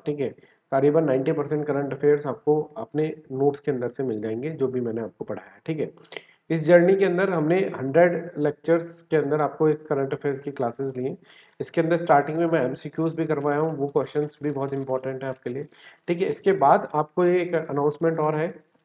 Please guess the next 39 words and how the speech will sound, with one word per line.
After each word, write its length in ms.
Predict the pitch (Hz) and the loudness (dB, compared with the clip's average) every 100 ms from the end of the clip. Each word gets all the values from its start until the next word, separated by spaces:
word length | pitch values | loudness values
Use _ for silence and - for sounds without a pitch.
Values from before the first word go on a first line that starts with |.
| _ _ _ _ _ _ - - | _ _ _ _ _ _ -20 -10
बच्चों, 300 | 135 135 170 | -4 -2 0
ट्वेंटी 320 | 165 143 139 165 | 0 0 0 -2
फिफ्थ 260 | 165 160 | -2 -2
से 80 | 170 | -2
लेकर 360 | 160 156 165 160 | -2 2 0 0
थर्टी 240 | 139 147 | -4 -2
तक 200 | 147 120 - | -2 -4 -2
something 380 | 147 139 156 | -4 -2 -4
special 380 | 143 139 135 147 | -2 -4 -4 -4
is 100 | 147 | -4
coming 280 | - 123 127 127 | -4 -2 -2 -2
for 140 | 127 123 | -2 -2
related 480 | 120 127 135 135 135 | -4 -2 -2 -2 -6
to 100 | 127 | -4
current 240 | 117 113 | -4 -4
affairs, 240 | 110 113 120 _ _ - - - | -6 -6 -8 _ _ -20 -20 -6
ठीक 140 | 160 160 | -4 -4
है। 100 | 165 - _ _ _ - | -6 -10 _ _ _ 2
ट्वेंटी 300 | 151 151 175 | 2 2 -4
से 140 | 170 | -2
लेकर 220 | 165 170 170 | -2 -2 -2
थर्टी 220 | 135 143 143 139 | -4 -4 -6 -8
तक 160 | 135 _ _ - _ - | -10 _ _ -20 _ -4
के 60 | 147 | -2
बीच 260 | 139 135 | 0 -2
में 120 | 151 151 | -4 -2
जो 180 | 139 175 | -2 -2
बहुत 340 | - 160 175 | -4 -4 -2
important 400 | 160 151 143 147 | 0 -2 -2 -4
current 240 | 147 139 131 | -2 -4 -4
affairs 340 | 135 131 131 | -4 -4 -4
होंगे, 240 | 120 127 | -6 -4
ठीक 200 | 147 139 | -6 -4
है, 80 | 127 | -4
जैसे 260 | 123 120 131 | -2 -2 -2
आईयूसीएन 540 | 113 123 127 131 131 | 0 -2 -2 -2 -2
स्टेटस 400 | 127 - 123 123 - | -4 -6 -6 -8 -6
क्या 100 | 123 | -6
है, 160 | 120 | -6